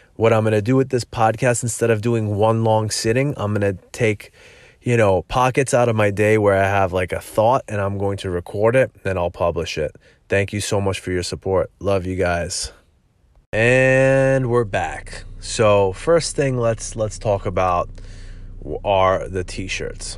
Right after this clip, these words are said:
okay? So these were the thoughts that were running through my mind when I was, um, designing them. So I thought of a logo. I figured it out,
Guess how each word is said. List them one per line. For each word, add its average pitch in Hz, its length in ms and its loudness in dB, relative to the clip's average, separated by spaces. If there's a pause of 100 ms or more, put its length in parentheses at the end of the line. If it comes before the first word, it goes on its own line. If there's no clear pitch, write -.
okay? 101 440 0 (680)
So 117 320 2
these 131 320 2
were 127 80 -2
the 113 120 0
thoughts 104 600 0 (800)
that 110 180 4
were 107 140 2
running 107 300 2
through 104 160 -2
my 92 180 0
mind 95 460 0
when 95 240 -2
I 92 160 0
was, 104 380 0
um, 117 420 2
designing 127 500 2
them. 85 240 -6
So 110 200 0
I 107 100 4
thought 127 260 4
of 127 100 2
a 120 60 2
logo. 98 640 0
I 87 140 -8
figured 120 480 -2
it 101 120 0
out, 65 260 -8